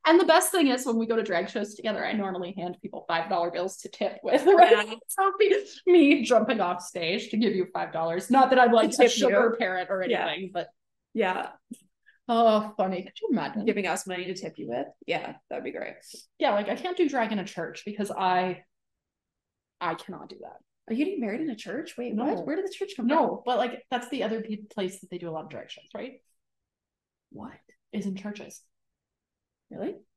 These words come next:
Speaker 1: Well, like, there's a lot of drag shows in churches. How do you not know that?
Speaker 2: Oh, I don't know.
Speaker 1: Like, the, there's, like, a lot of, like, the, the
Speaker 2: I don't
Speaker 1: church
Speaker 2: Oh,
Speaker 1: shows
Speaker 2: yeah,
Speaker 1: and
Speaker 2: yeah.
Speaker 1: stuff. Yeah.
Speaker 2: Oh, yeah, no.
Speaker 1: So I'm like,
Speaker 2: There's,
Speaker 1: or,
Speaker 2: like,
Speaker 1: like, the
Speaker 2: story times
Speaker 1: new
Speaker 2: and stuff
Speaker 1: stuff.
Speaker 2: too, yeah.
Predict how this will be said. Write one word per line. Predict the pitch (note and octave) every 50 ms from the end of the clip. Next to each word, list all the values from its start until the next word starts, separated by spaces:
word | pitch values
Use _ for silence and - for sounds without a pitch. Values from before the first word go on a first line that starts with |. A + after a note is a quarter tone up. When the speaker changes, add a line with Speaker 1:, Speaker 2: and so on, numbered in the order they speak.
| _ _ _ _
Speaker 1:
Well, | - C4 A#3+
like, | A#3+ A#3+ A#3+ A#3+ - _ _ _ _ _ _ _ _ _ _ _ _ _ _ _ _ -
there's | A3+ G#3 G#3+
a | A#3+
lot | A#3 A3+ A3+
of | A#3 A3
drag | A3+ F#3+ F3 F3+
shows | - - F3+ E3+ F3+
in | F3
churches. | F#3 - F3 F3 - - - - -
How | B3 C#4 D#4
do | D#4+
you | D#4 D#4
not | D4 D4+ C#4+ B3+
know | C4 C#4+ D#4+
that? | C4+ F3+ - D#3+ - -
Speaker 2:
Oh, | G#3+ G#3+ G3
I | - F#3
don't | G3+ G#3 F#3+ F3
know. | E3 D#3+
Speaker 1:
Like, | A#3 C#4 C#4 -
the, | C#4+ C#4 C4+ C4+ C4+ C4 - _ _ _ _ _ _ _ _ _ _ _ _ _ _ _ _
there's, | A#3+ A#3+ A#3+
like, | B3 B3 A#3+
a | A#3+
lot | A#3 A#3 A#3
of, | B3 B3
like, | A#3+ A3 -
the, | A3+ A3+ A3 G3+ G3 F#3+
the | A3 A#3
Speaker 2:
I |
don't | - -
Speaker 1:
church | G3 F#3+ G3+ G3+ - _ _ _ _ _ _ _ _
Speaker 2:
Oh, | A#3 B3+ C4+ C4+ C4+ C4+ C4 A#3+ -
Speaker 1:
shows | F#3 F#3 - A3+
Speaker 2:
yeah, | A3
Speaker 1:
and | G#3 G3+ G3 F#3+
Speaker 2:
yeah. | F#3 F3+ F#3
Speaker 1:
stuff. | A#3 A3 A3 - _ _ -
Yeah. | B3 A3+ A3
Speaker 2:
Oh, | G#3+ G#3 G3+
yeah, | F#3+ F3 D#3 D#3 D#3 - - _
no. | - E3 D#3 E3+ E3+ - _ _ _ _ _ _ _ _ _ _ _
Speaker 1:
So | - - A3
I'm | A3+
like, | A3+ G#3+ G#3+ A3 -
Speaker 2:
There's, | B3 A#3 A3+
Speaker 1:
or, | A#3+
Speaker 2:
like, | A#3
Speaker 1:
like, | A3 G#3
the | G#3+
Speaker 2:
story | A3 G#3+ G#3+
times | G#3 G3+ G3+ G3+ G#3
Speaker 1:
new |
Speaker 2:
and | G#3 -
stuff | - -
Speaker 1:
stuff. | - G3 F#3+ G3+ F3+
Speaker 2:
too, | E3+ D#3+ -
yeah. | - A2 - -